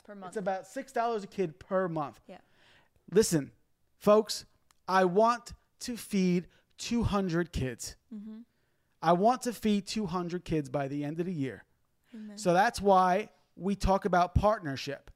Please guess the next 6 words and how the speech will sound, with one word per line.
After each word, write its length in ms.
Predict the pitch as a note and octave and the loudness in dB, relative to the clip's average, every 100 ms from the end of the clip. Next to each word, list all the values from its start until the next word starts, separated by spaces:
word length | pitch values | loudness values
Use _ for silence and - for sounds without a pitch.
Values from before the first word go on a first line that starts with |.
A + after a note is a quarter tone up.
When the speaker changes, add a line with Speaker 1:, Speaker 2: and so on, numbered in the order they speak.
| _ _ _ | _ _ _
Speaker 2:
because 340 | F#3 F3+ G3 D3+ | -6 -2 -2 0
the 100 | E3+ | -4
m-, 160 | E3 G#3 - - | -4 -10 -18 -20
money, 520 | - G3 D#4 F4 C#4 - _ _ _ | -2 0 2 0 -4 -10 _ _ _
you 120 | B3 | 2
know, 200 | A3+ G#3 | 4 2